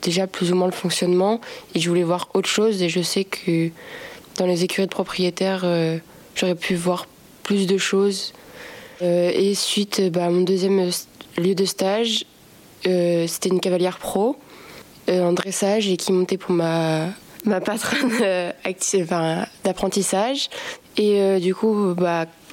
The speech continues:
comme, euh, ça se passait super bien et qu'il me fallait un stage élevage, bah, elle a essayé de négocier pour que j'arrive là-bas. Et arrivé là-bas, bah, c'est super bien passé.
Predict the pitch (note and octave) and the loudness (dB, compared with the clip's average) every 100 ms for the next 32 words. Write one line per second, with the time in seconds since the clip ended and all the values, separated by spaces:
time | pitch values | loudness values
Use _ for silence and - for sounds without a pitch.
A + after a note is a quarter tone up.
0 | - - G3+ G3+ G#3 G3+ F#3+ F#3 F#3 F#3+ | -16 -4 0 2 4 4 4 2 0 -6
1 | - - - - - - F#3+ G#3 G3+ G3 | -16 -20 -20 -20 -6 -4 -2 -2 0 0
2 | G#3+ G#3+ G3 G3 F#3 F#3 F#3+ - - - | 0 0 2 2 2 2 0 -6 -10 -2
3 | F#3 F3 - - F3+ F#3+ F#3 F#3 F3+ F3 | 0 0 0 0 2 2 2 2 0 -2
4 | F#3+ F3+ - F3+ F3 F#3 G3+ A#3+ - - | -2 -2 -2 -2 0 0 -2 -2 -6 -8
5 | - - - - - E3+ E3+ E3+ E3+ - | -20 -20 -20 -10 -4 -2 -2 -2 -4 -8
6 | - - - - - F#3+ F#3 F3+ - F#3 | -12 -20 -20 -20 -4 0 2 2 0 2
7 | G3 F3 F3 E3+ E3+ E3 F3 F3+ F#3+ G3+ | 2 2 2 2 2 2 2 2 2 0
8 | - G#3 G#3+ - F#3+ F#3+ F3+ F3 E3+ E3 | 2 2 2 -2 -2 0 2 2 2 2
9 | F3+ F#3 F3+ F3 E3 F3+ G3 F#3+ E3+ D#3+ | 0 2 2 0 0 0 0 0 0 0
10 | D#3+ E3+ E3+ E3 D#3+ F3 E3+ D#3+ - - | 0 0 0 0 0 0 0 -2 -4 -4
11 | - E3 E3 E3+ D#3+ - E3+ G3 | -2 0 0 -2 -2 0 0 -2